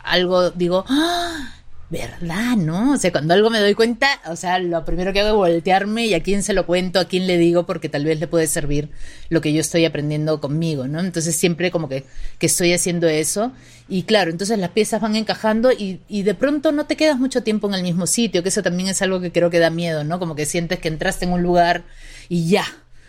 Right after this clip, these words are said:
ya llegué, ¿no? Y yo nunca tengo esa sensación, o sea, digo, "Ya, ya llegué ahora". Yo siento que nunca llego a ningún <laughs> sitio, o sea,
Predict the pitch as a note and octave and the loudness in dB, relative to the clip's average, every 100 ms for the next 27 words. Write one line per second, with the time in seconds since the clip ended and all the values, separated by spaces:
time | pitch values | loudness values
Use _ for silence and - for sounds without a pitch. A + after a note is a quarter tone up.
0 | - - G3 F#3+ F#3+ F3 E3 D3 E3+ B3 | -16 0 2 4 2 2 0 -2 -2 -2
1 | F3+ F#3 F#3 G3 G3 G3+ F#3+ F#3+ F#3+ E3+ | 0 2 2 2 0 -2 -2 -2 -2 -2
2 | E3 C3+ D#3+ D3+ D3 D3 C#3+ C#3+ C#3+ D3 | -4 -2 0 2 0 -2 0 0 2 0
3 | D#3 D#3+ E3+ D3+ E3 F3 F3+ F3 F3+ F3 | 2 2 2 2 2 4 4 4 4 4
4 | F#3 G#3 C#4 E4 A3 G#3+ A#3+ B3+ C#4+ G#3 | 2 2 0 -2 -6 -2 -2 0 0 0
5 | G#3 G#3+ F#3 F#3 F#3+ E3 E3+ F#3+ E3+ G#3 | -2 0 0 0 -2 -4 -2 -2 0 0
6 | - F#3+ F#3 E3+ | 0 0 2 0